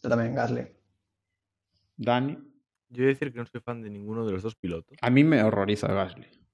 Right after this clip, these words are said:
Speaker 3: Yo no
Speaker 2: No
Speaker 3: soy
Speaker 2: me
Speaker 3: fan de
Speaker 2: gusta.
Speaker 3: ninguno de los dos pilotos, pero también tiraría por Gasly.
Speaker 2: Bueno, pues un segundo pleno, ¿eh? Me estoy sorprendiendo. Eh, cero puntos para Yuki Tsunoda, cero puntos para Esteban Ocon.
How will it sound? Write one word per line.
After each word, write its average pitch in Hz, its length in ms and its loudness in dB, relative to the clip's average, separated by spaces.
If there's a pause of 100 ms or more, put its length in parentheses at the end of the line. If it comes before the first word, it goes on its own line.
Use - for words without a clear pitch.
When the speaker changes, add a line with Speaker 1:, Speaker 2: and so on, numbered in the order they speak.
(340)
Speaker 3:
Yo 107 60 -10
no 113 60 2
Speaker 2:
No 117 60 4
Speaker 3:
soy 127 60 4
Speaker 2:
me 120 60 6
Speaker 3:
fan 107 100 6
de 101 60 6
Speaker 2:
gusta. - 20 6
Speaker 3:
ninguno 101 200 6
de 98 40 6
los 95 80 2
dos 98 140 -6
pilotos, 123 400 0 (320)
pero 120 240 2
también 104 340 -4
tiraría 92 440 2
por - 280 -20
Gasly. - 180 -20 (920)
Speaker 2:
Bueno, 147 200 -2
pues - 160 -10 (240)
un 147 140 0
segundo 104 400 2
pleno, 123 420 0
¿eh? 110 200 -6 (380)
Me 104 180 -6
estoy 110 180 -4
sorprendiendo. 101 680 -6 (1080)
Eh, 101 640 -4
cero 143 240 8
puntos 110 340 2
para 110 220 2
Yuki 131 240 2
Tsunoda, 127 400 -2 (260)
cero 120 260 4
puntos 120 260 0
para 107 160 -2
Esteban 101 360 -2
Ocon. 104 340 -10